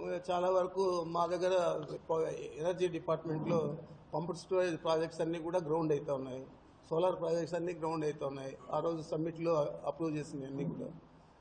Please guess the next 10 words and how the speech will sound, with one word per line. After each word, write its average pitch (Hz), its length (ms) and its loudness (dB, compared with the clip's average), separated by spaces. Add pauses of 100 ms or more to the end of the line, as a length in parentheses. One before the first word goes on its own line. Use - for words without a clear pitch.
(120)
ఎంఓయూలు 156 460 2
చేసినవి. 131 480 -6 (500)
అదేవిధంగా, 180 960 2
ఆ, 156 600 -2
ఈ 156 460 -4 (240)
విండ్ 170 280 -4
పవర్ 175 200 6
కూడా 170 540 2 (340)
చేస్తా 143 260 -2
ఉన్నారు. 131 380 -6